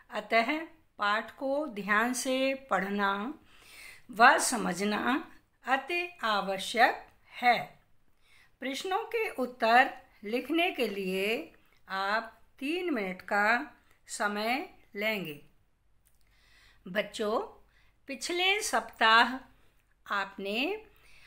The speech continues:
पाठ में पढ़ा कि मूर्तिकार की बेटी अपने पिता के काम में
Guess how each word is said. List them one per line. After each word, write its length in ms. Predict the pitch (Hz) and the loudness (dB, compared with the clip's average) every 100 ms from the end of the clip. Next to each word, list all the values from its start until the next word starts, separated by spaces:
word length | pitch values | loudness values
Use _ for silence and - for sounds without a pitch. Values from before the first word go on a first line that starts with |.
| - - - | -20 -14 0
पाठ 380 | 226 220 247 294 | 4 4 4 0
में 520 | 277 269 294 392 - - _ - | 2 4 2 -2 -12 -20 _ -10
पढ़ा 440 | 202 175 208 262 | -8 0 2 2
कि 240 | - 233 | 0 -6
मूर्तिकार 1080 | 226 220 226 - 294 302 226 185 202 269 - - - - - | -4 -4 -4 -4 -6 -2 2 4 2 0 -4 -20 -20 -20 -12
की 200 | 240 254 | -8 -6
बेटी 760 | 180 185 180 202 220 339 - - - _ - | -4 -4 -4 -6 -4 -6 -8 -20 -20 _ -8
अपने 520 | 247 247 320 359 381 | -6 -4 -4 -2 -4
पिता 500 | 403 262 240 214 208 | -6 -8 0 4 4
के 460 | 208 - 240 254 254 | 2 -4 -4 -2 -4
काम 560 | - 202 214 269 269 | -4 -2 0 0 0
में 480 | 208 180 175 214 262 | -2 -4 -4 -6 -8